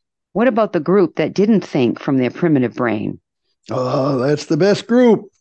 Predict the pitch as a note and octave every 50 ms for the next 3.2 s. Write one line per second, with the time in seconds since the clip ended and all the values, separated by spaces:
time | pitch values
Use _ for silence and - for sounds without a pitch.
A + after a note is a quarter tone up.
0 | _ _ _ _ _ - C#3 D#3 D#3+ - C4+ A3 F3+ G3 G3+ F#3 D#3 D3 C#3 C3
1 | C#3+ C#3+ G3 G3 F#3 - F#3 E3+ D#3+ G3 G3 G3+ G#3 G3 - - G#3 A3 B3 B3
2 | B3 F3+ D#3 E3+ F3 D3 - - D#3 - - - D#3+ D3+ D3 C#3 C3 A2 G2+ A2+
3 | A2+ G2 F#2+ F#2